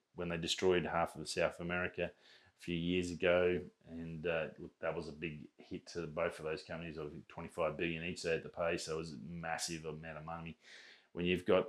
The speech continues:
uh, Alibaba coming in and getting smashed by two point seven five billion, uh, it's not an antitrust thing. <laughs> There's no way Alibaba is an antitrust thing. They prom-, they sell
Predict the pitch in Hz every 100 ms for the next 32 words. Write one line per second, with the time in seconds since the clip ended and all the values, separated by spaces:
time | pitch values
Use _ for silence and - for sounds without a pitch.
0 | - 85 85 85 82 - - 92 85 78
1 | 90 95 92 90 92 - _ _ _ _
2 | - 90 90 92 87 82 80 - 90 90
3 | - 87 78 - 107 95 95 87 - 92
4 | 82 90 87 82 95 98 95 _ _ _
5 | _ - 92 92 - - 151 131 120 110
6 | 110 110 104 - 107 - 113 107 107 101
7 | - - - _ _ _ - - 120 -
8 | - 110 120 113 104 101 98 98 90 92
9 | 95 90 87 78 87 85 85 82 85 -
10 | 95 87 - 92 90 87 - - 87 87
11 | - 92 87 - 90 - 92 92